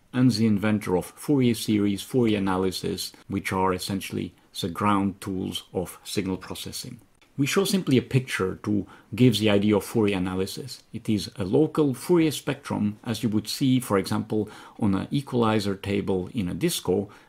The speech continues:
and it shows the distribution of power across frequencies, something we are going to understand in detail in this class. But to do discrete time processing of continuous time signals, we need some further results, and these were derived by Harry Nyquist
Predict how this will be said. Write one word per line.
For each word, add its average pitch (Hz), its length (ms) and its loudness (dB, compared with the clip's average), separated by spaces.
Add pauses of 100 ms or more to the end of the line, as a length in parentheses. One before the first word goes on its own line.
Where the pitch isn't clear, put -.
and 110 140 4
it 113 120 2
shows 139 460 0 (100)
the 101 100 -4
distribution 123 720 2
of - 160 -8
power 110 520 2
across 110 360 -6
frequencies, - 800 -8 (220)
something 117 420 2
we 104 80 2
are 98 80 2
going 95 200 -2
to 98 120 -4
understand 92 560 -2
in 82 140 -6
detail 87 600 -6
in 104 140 0
this 95 240 -2
class. - 500 -14 (260)
But 131 160 2
to 135 80 2
do 185 220 4
discrete 185 520 -2
time 147 280 0
processing 120 640 -2
of - 160 -10
continuous 131 500 2
time 110 340 0
signals, 107 540 0 (180)
we 120 120 6
need 135 220 6
some 117 180 2
further 110 400 6
results, - 580 -4 (100)
and 117 140 6
these 160 260 0
were 143 140 4
derived 113 540 2
by 90 320 -6
Harry 131 260 0
Nyquist 110 540 -2